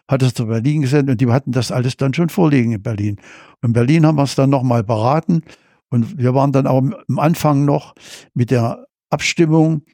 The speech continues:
vorsichtig, weil dann immer noch Funktionäre aus dem Osten mit dabei waren. Zum Beispiel der Müller, ja, der hatte damals auch dieses,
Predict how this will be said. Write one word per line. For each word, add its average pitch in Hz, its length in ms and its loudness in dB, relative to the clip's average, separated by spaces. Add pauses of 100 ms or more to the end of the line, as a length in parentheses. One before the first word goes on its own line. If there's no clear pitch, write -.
(260)
vorsichtig, 160 800 -2 (340)
weil 127 200 2
dann 131 180 0
immer 156 240 2
noch 151 320 -2
Funktionäre 147 800 0
aus 143 220 -4
dem - 160 -8
Osten 160 360 -2
mit 120 140 0
dabei 113 320 -2
waren. 98 260 -6 (300)
Zum 107 120 -4
Beispiel 113 300 -4
der 120 140 0
Müller, 127 440 2 (360)
ja, 113 180 -2 (680)
der 120 180 2
hatte 120 200 0
damals 135 380 0
auch 123 180 -2
dieses, 120 500 -4